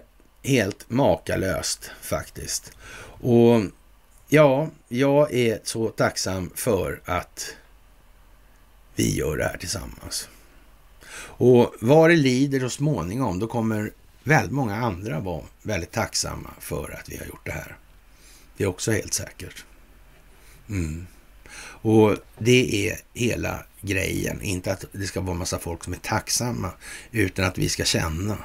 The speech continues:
att vi med gott samvete har gjort vad vi har kunnat, alltså.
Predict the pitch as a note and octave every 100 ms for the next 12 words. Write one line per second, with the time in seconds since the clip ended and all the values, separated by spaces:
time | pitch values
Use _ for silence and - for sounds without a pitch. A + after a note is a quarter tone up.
0 | - - E2 F2+ E2 - - - F#2 E2+
1 | D#2 - - - - - - - - -
2 | G#2+ G#2 - - G#2 C#2+ D#2+ - - -
3 | - - - - - - - - - -
4 | - - - - G2+ G2 - - F2 D#2+
5 | F2 - F#2 - G2 F2+ - - -